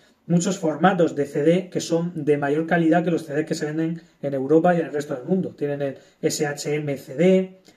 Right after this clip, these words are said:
tienen uno que se llama Blue Spec, creo que se llama,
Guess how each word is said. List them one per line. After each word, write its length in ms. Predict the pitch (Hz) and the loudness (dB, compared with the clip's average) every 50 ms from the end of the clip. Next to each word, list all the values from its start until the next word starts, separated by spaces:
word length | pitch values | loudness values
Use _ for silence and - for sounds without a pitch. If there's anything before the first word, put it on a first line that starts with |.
| _ _ _ | _ _ _
tienen 220 | - 165 160 160 156 | 0 0 2 4 4
uno 140 | 160 156 | 4 2
que 80 | 147 147 | 0 -2
se 80 | - 156 | -4 -2
llama 160 | 151 151 139 | -2 -2 0
Blue 260 | 135 160 165 165 151 | 2 4 4 4 4
Spec, 500 | 139 - - - - 180 185 185 - - | 2 0 -4 -2 2 2 2 2 -2 -6
creo 200 | - 156 156 147 | -2 -2 0 0
que 60 | 147 | 0
se 100 | 139 151 | 0 0
llama, 420 | 160 175 175 175 180 185 180 - | 0 2 2 2 0 0 -4 -10